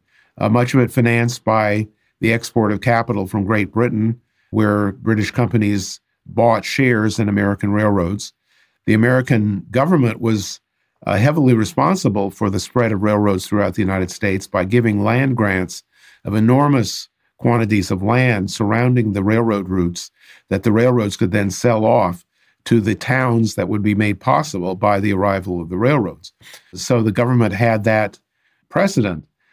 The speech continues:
of working in tandem with the private sector in making the land grants. Of course, in the case of the highway, there were very few toll roads. So the spread of highways across the United States, which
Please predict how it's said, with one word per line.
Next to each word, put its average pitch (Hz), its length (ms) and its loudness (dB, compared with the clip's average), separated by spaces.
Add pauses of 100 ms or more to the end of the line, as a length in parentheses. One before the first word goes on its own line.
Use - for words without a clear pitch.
(220)
of 101 500 0 (160)
working 123 400 2
in 101 160 -2
tandem 139 480 0
with 98 140 -6
the 95 80 -6
private 98 360 -4
sector 90 540 -6 (420)
in 107 380 0
making 107 320 -2
the 90 80 -4
land 110 340 0
grants. 80 460 -8 (560)
Of - 140 -4
course, 139 500 0
in 120 180 2
the 110 200 2
case 131 360 -2
of 101 160 -2
the 95 300 0 (460)
highway, 110 720 0 (640)
there 135 120 4
were 131 160 2
very 151 300 2
few 135 200 4
toll 156 360 2
roads. 98 500 -2 (320)
So 143 280 2
the 120 340 4 (400)
spread 151 400 0
of 107 100 -2
highways 127 540 0
across 113 340 0
the 110 80 0
United 104 320 -2
States, 113 480 -2
which 110 200 -4